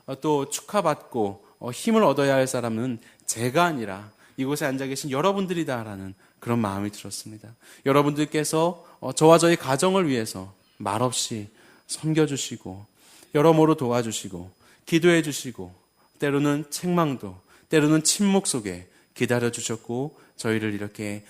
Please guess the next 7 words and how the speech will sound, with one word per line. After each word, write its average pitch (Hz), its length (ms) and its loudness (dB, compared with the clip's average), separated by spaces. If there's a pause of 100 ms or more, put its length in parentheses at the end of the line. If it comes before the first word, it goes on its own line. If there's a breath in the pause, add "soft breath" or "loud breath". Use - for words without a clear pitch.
(200 loud breath)
양육해 117 460 -4
주셨기 107 400 -10
때문입니다. 98 760 -16 (300 soft breath)
너무너무 131 520 -2
행복했고 123 800 -14 (240 soft breath)
너무너무 101 420 -6
감사드립니다. 101 920 -14